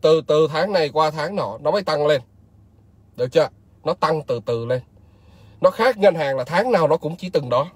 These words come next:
Còn ở đây á, là gì? Dựa vào cái phát triển của công ty. Có thể tháng này mình nhìn nó nhỏ, nhưng có thể ba tháng sau nhìn nó khủng khiếp. Nhưng nhớ,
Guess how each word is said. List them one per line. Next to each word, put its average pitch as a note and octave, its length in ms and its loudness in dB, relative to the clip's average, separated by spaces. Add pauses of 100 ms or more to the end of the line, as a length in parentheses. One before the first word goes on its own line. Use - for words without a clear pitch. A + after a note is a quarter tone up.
(1080)
Còn E3 220 4
ở E3+ 100 4
đây G3+ 260 4
á, G#3+ 160 -2
là C#3+ 120 2
gì? C#3 300 -4 (360)
Dựa E3 360 2
vào D3 380 2
cái F#3+ 260 2 (500)
phát - 260 0
triển C#3+ 240 -8
của G3+ 100 -10
công D#3+ 220 -6
ty. D3 160 -2 (680)
Có C4 140 4
thể D#3 200 0
tháng F#3 260 0
này G#3 120 4
mình D3+ 200 0
nhìn D3 180 -4
nó - 60 6
nhỏ, C#3 300 -2 (640)
nhưng G#3+ 140 -4
có C4+ 100 4
thể F#3 140 0
ba G3 260 4
tháng G#3+ 140 -4
sau E3+ 260 4
nhìn D3+ 200 -4
nó D#3+ 80 -2
khủng C#3+ 200 -12
khiếp. F#3 160 -4 (1300)
Nhưng A3 300 0
nhớ, A#3+ 300 8